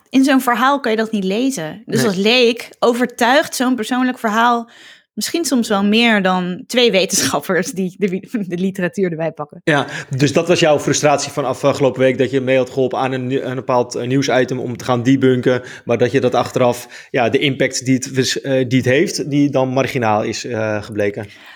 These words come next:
Speaker 1: Nou, ik denk dat het voor de meeste mensen heeft het wel overtuigd, want heel veel leuke reacties.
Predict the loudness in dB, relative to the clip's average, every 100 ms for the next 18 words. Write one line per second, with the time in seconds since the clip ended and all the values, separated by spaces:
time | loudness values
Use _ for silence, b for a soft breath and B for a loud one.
0 | _ 2 4 2 2 0 -2 -4 -8 -4
1 | -4 0 2 4 2 2 2 2 2 2
2 | 2 2 0 -2 -2 0 2 2 0 0
3 | 0 0 -2 -6 0 0 2 0 -2 -2
4 | -2 -2 -2 -6 -4 -6